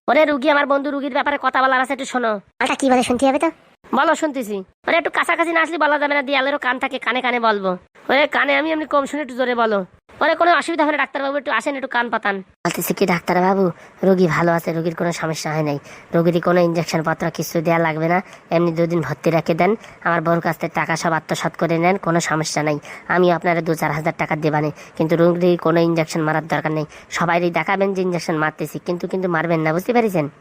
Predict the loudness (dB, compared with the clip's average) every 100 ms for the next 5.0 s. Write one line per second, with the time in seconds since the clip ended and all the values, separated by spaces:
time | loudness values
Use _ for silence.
0 | -12 -6 -2 0 2 2 0 -2 -6 -6
1 | _ _ _ -4 0 0 0 -2 0 -2
2 | -2 -2 0 0 0 -2 -8 -20 -8 -6
3 | -6 -2 0 2 2 0 0 0 -2 -2
4 | 0 -2 0 -2 0 0 0 -2 -2